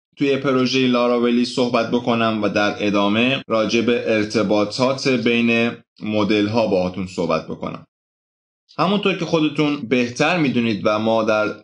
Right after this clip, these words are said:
جلسه قبل هم خدمتتون عرض کردیم، لاراول بر پایه ام وی سی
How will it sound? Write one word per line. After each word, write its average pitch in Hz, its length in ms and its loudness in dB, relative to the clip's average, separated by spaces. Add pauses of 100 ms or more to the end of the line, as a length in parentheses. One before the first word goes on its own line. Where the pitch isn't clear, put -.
جلسه 113 520 0
قبل 107 300 2
هم 107 220 0
خدمتتون 107 680 -4
عرض 107 300 -2
کردیم، 127 720 0 (280)
لاراول 156 600 0
بر 127 200 0
پایه 139 760 0
ام 107 420 0
وی 104 240 2
سی 101 480 0